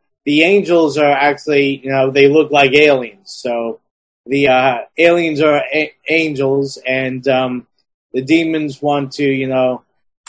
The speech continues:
uh, break free. And,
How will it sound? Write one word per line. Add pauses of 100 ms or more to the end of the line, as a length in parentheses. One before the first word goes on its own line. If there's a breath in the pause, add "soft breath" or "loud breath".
(160)
uh, (100)
break
free. (480)
And,